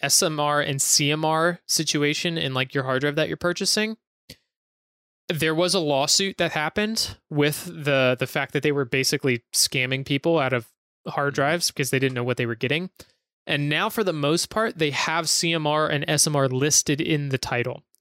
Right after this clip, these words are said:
Speaker 1: If they don't,
Speaker 2: Yeah.
Speaker 1: don't buy it. Chances are it's C-, it's S M R, which is the slower version.
Speaker 2: Yeah.
Speaker 1: Uh,
Speaker 2: Just look, and, yeah, if you can look on the
Speaker 1: and
Speaker 2: box
Speaker 1: look at the
Speaker 2: and you
Speaker 1: reviews,
Speaker 2: can't
Speaker 1: too.
Speaker 2: see, yeah, well, and if you look on a box, the box in the description, or, you know, if you're buying online and they don't have that,
Speaker 1: Yeah.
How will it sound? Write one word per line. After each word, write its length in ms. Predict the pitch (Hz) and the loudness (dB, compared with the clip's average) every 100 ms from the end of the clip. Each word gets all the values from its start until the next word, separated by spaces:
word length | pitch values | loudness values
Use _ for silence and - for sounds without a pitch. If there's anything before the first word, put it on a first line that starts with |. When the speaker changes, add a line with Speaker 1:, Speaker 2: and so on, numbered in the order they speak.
| - | -6
Speaker 1:
If 180 | 165 - | -4 -2
they 140 | 202 | -2
don't, 580 | 190 226 240 175 170 - | 0 2 2 2 -2 -4
Speaker 2:
Yeah. 240 | - 107 101 _ - | -6 -8 -8 _ -4
Speaker 1:
don't 220 | 160 151 | -2 0
buy 180 | 156 131 123 | 0 0 0
it. 160 | 135 _ | -2 _
Chances 380 | - 156 143 143 | -4 -2 0 0
are 100 | 139 | 2
it's 100 | 127 | 2
C-, 220 | - 135 - | 2 0 -2
it's 220 | 139 135 - | -2 -2 -2
S 220 | 143 - | 0 0
M 100 | 123 | 0
R, 200 | 113 107 - | -4 -6 -6
which 140 | 139 | -2
is 160 | 127 - | 0 0
the 140 | 131 | -2
slower 360 | 127 - 120 110 | -2 0 -2 -2
version. 280 | 113 110 | -4 -4
Speaker 2:
Yeah. 160 | 110 95 - - - _ _ - | -4 -6 -10 -20 -20 _ _ -4
Speaker 1:
Uh, 220 | 123 120 - | -2 -2 -8
Speaker 2:
Just 220 | 120 117 | -12 -8
look, 200 | 117 - - | -8 -10 -14
and, 200 | 135 139 101 - | -14 -14 -20 -6
yeah, 120 | 165 | -4
if 260 | 143 147 - | -4 -6 -8
you 80 | |
can 120 | 170 196 | -8 -6
look 120 | 185 | -4
on 80 | 170 | -4
the 60 | |
Speaker 1:
and 60 | 160 | -2
Speaker 2:
box 80 | - | 0
Speaker 1:
look 80 | - | 0
at 40 | |
the 60 | 170 | 0
Speaker 2:
and 40 | 143 | 0
you 40 | |
Speaker 1:
reviews, 360 | 131 131 117 - | 0 0 2 0
Speaker 2:
can't 180 | 127 | 0
Speaker 1:
too. 40 | 120 | -2
Speaker 2:
see, 380 | 120 131 143 - _ _ _ - | -4 -4 -6 -10 _ _ _ -10
yeah, 220 | 143 110 | -6 -6
well, 200 | 160 160 | -2 -2
and 100 | 147 | -2
if 120 | 143 156 | -4 -6
you 100 | 156 | -4
look 160 | 170 | -4
on 80 | 165 | -4
a 60 | 117 | -4
box, 460 | 98 98 110 - - | -2 -4 -6 -12 -12
the 100 | 110 | -6
box 380 | 104 104 - - | -2 -4 -6 -16
in 200 | 117 110 | -14 -14
the 60 | 104 | -14
description, 540 | 98 - 113 - 110 | -12 -10 -10 -10 -10
or, 400 | 98 107 107 101 | -8 -6 -4 -4
you 100 | 117 117 | -4 -8
know, 60 | |
if 80 | 107 | -8
you're 80 | 107 | -4
buying 240 | 110 107 | -4 -2
online 320 | 101 98 101 104 | -4 -6 -6 -6
and 100 | 98 | -12
they 60 | |
don't 220 | 95 107 - | -12 -12 -12
have 380 | - 95 107 | -8 -8 -6
that, 220 | 147 165 | -2 0
Speaker 1:
Yeah. 120 | 160 | 0